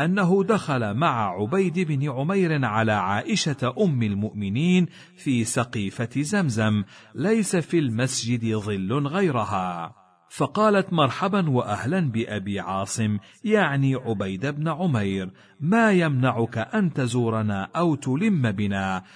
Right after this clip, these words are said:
فقال: "أخشى أن أملك." فقالت: ما كنت تفعل؟ قال: جئت أن أسألك عن آية في كتاب الله عز وجل، كيف كان رسول الله صلى الله عليه وسلم يقرأها؟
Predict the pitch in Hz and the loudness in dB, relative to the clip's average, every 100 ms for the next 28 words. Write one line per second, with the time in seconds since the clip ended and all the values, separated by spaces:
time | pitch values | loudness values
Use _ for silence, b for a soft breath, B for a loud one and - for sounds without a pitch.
0 | B B - 139 135 131 117 107 - 127 | B B -2 -2 2 2 2 0 -2 -4
1 | - - 107 101 - 175 170 214 220 208 | -4 -6 -4 -4 -2 -2 -2 -2 2 2
2 | 117 101 98 - B B - 123 120 110 | 2 0 -2 -12 B B -2 -2 2 2
3 | 104 104 107 101 95 - 147 123 156 202 | 2 0 -2 -2 -2 -2 -4 -2 -2 -2
4 | 180 104 104 98 92 B B B - 214 | -4 -2 0 0 -2 B B B -4 0
5 | 214 202 208 180 165 - 156 143 135 131 | 2 2 2 -2 -2 -2 -2 -2 -2 -4
6 | - - 131 113 - 110 101 107 127 143 | -4 -2 0 0 -2 -4 -2 -4 -2 0
7 | 160 185 226 202 - 175 156 147 143 120 | 0 0 0 -2 -2 -4 -2 -4 -2 0
8 | 113 123 110 104 104 101 98 104 98 101 | 0 0 -2 0 -2 -4 -6 -6 -6 -6
9 | 95 98 104 101 98 98 B B _ 117 | -4 -4 -4 -2 -2 -4 B B _ -2
10 | 104 92 139 135 226 226 202 156 131 139 | -2 -2 -4 0 0 2 2 0 0 0
11 | 123 135 123 107 98 120 - 190 165 131 | 0 0 0 -2 -2 -2 -2 -2 0 0
12 | 117 113 117 98 101 95 92 156 165 - | 0 0 0 0 -2 -4 -2 -2 -2 -2
13 | 151 117 104 104 104 - 104 98 95 98 | 0 0 0 -2 -4 -4 -6 -6 -4 -4
14 | 95 92 | -2 -4